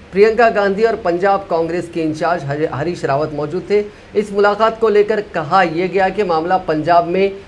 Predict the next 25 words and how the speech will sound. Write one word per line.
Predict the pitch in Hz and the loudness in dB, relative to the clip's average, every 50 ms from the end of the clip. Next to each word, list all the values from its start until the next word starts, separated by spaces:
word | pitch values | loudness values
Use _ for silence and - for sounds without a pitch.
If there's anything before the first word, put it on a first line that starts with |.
| - - 143 | -14 -8 -2
नवजोत | 147 156 175 180 165 175 208 202 202 | 0 2 2 2 2 2 2 2 0
सिंह | - 214 214 202 | -2 -6 -8 -8
सिद्धू | - - 190 170 151 208 208 208 | -6 -6 -8 -4 0 2 2 4
और | 202 196 | 2 2
सीएम | 196 - - 170 185 190 190 185 | -2 -6 -6 -6 -4 -4 -4 -4
कैप्टन | - 190 165 170 - - 190 185 - | 0 0 0 0 0 -2 -4 -6 -4
अमरिंदर | - 147 156 160 175 170 175 180 180 170 - | -4 -4 -2 -2 -2 -2 -2 -4 -4 -4 -6
सिंह | - - 170 175 165 | -8 -8 -6 -6 -6
के | 175 180 156 | -6 -6 -4
बीच | 139 160 160 - - | -4 -6 -6 -6 -4
चल | - 156 156 | -4 -4 -2
रहे | 151 156 151 160 175 185 185 - - - - - 127 | -2 -4 -4 -4 -4 -6 -8 -10 -16 -20 -20 -10 -4
झगड़े | 156 160 175 175 175 160 | -2 0 0 0 0 0
का | 151 123 | -2 -2
है, | 110 101 98 - - - - - - - - - - - - | -4 -4 -8 -12 -18 -20 -20 -20 -20 -20 -20 -20 -20 -14 -4
लेकिन | 180 196 226 214 - 254 247 233 - - - | 4 4 4 6 6 4 0 0 -4 -6 0
अब | 190 214 208 240 226 | 0 2 2 2 -2
सामने | - - 226 220 220 220 220 220 220 | 2 2 4 4 4 2 2 2 4
आ | 208 208 | 4 4
रहा | 202 196 | 4 4
है | 196 202 208 | 4 4 2
कि | 202 226 214 | 2 0 -2
प्रशांत | - 180 160 - 208 202 208 196 202 | -2 -4 -2 0 0 0 0 0 -2
किशोर | 190 190 - 214 214 208 202 | -6 -4 -2 -2 0 2 2
यानी | 196 190 190 190 | 2 2 2 0